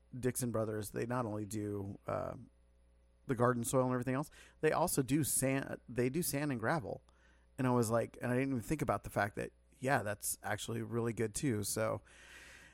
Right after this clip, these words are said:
and now we've got these sandbags that are now whatever bags we want them to be, <laughs> honestly. Um, and so I was like, "Okay," you know, I'm, I'm pretty excited about that. So I, I, 'cause I wanna get that path down. I wanna just get the backyard.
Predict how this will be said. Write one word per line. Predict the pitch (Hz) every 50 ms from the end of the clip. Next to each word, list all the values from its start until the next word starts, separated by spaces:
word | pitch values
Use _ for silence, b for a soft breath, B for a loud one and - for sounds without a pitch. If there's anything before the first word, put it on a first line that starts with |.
| B B
and | 127 123 123
now | 123 127 131
we've | 127 127 110
got | 117 131 127 -
these | - 127 120 117 110 -
sandbags | - - - - 160 170 202 185 131 127 110 113 147 160 156 143 - - - -
that | 113 120 107 104 - - - - _ -
are | - 110 104 98 98 107
now | 113 113 113 110 110
whatever | 110 123 135 135 127 127 123
bags | 104 139 131 127 131 127
we | 120 131 127
want | 110 117 143 202 -
them | - 147 123
to | 110 135 135
be, | 156 160 - - - - - - - -
<laughs> | - 190 180 - - 196 - -
honestly. | 147 139 143 165 170 156 139 - 123 117 113 113 123 135 B B B B B B B B - -
Um, | 131 127 117 113 113 110 113 104 107 - _ _ _ -
and | 139 123 120 117 110
so | - - 131 120 113
I | 110 110
was | 110 120 104
like, | 110 107 107 - -
"Okay," | - 175 - - 120 107 110 117 117 b b b b b b b _ -
you | 123 120 110
know, | 110 117 107
I'm, | 104 104 110 113 -
I'm | 110 107
pretty | - 135 120 113
excited | 107 - - 104 104 110 110
about | 110 110 104 104 -
that. | - 110 101 107 113 -
So | - - 120 113
I, | 107 107 110 110 101
I, | 113 110
'cause | - - 120 110
I | 120
wanna | 120 113 113 110 110
get | 107 110 110 104 -
that | - 101 104 101 - -
path | - 123 120 120 117 - -
down. | 110 101 101 107
I | 131
wanna | 160 202 220 202
just | 175 175 147
get | - 156 -
the | 131
backyard. | 117 113 104 107 - 117 117 117 113 113 113